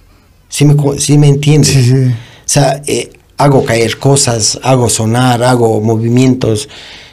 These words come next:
Speaker 1: cosas a-, paranormales, o sea, suceden que, chuta, usted
Speaker 2: Ah, y eso es lo que
Speaker 1: a-,
Speaker 2: decía
Speaker 1: algo se
Speaker 2: usted al,
Speaker 1: cayó.
Speaker 2: al, al inicio de que se tuercen los animales
Speaker 1: Ya,
Speaker 2: también.
Speaker 1: exactamente.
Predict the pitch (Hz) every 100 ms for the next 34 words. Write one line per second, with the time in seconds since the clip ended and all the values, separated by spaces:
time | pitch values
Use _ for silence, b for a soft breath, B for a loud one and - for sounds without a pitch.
0 | B - _ _ _ - - 147 147 -
1 | - - - - - - 123 131 123 120
2 | 117 113 143 147 98 - 135 110 - -
3 | - 139 120 110 - - - - 113 -
4 | 135 117 98 - B B B B - 180
5 | 165 165 160 175 160 156 139 - 165 147
6 | 156 156 147 131 131 139 143 143 139 147
7 | 160 151 139 139 120 123 143 147 127 127
8 | 139 147 139 143 143 170 139 139 - 139
9 | 131 131 127 107 -